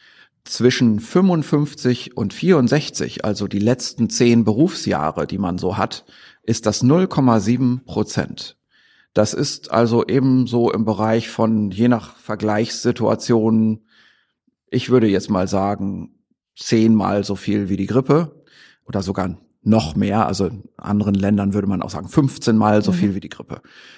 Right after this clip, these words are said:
Speaker 1: In der Altersgruppe von fünfundsechzig bis vierundsiebzig, wo man also gerade in Rente ist und das Leben jetzt richtig genießen kann, nochmal, ist die Infektionssterblichkeit zwei Komma zwei Prozent. Das ist dreißig Mal so viel wie die Influenza. Also in dieser Altersgruppe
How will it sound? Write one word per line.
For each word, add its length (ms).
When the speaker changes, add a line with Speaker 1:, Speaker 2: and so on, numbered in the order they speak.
Speaker 1:
In 120
der 120
Altersgruppe 480
von 180
fünfundsechzig 680
bis 140
vierundsiebzig, 760
wo 80
man 160
also 220
gerade 300
in 140
Rente 320
ist 280
und 320
das 180
Leben 300
jetzt 280
richtig 340
genießen 720
kann, 440
nochmal, 600
ist 500
die 100
Infektionssterblichkeit 1080
zwei 260
Komma 280
zwei 220
Prozent. 460
Das 120
ist 140
dreißig 460
Mal 200
so 120
viel 420
wie 100
die 100
Influenza. 580
Also 200
in 80
dieser 260
Altersgruppe 640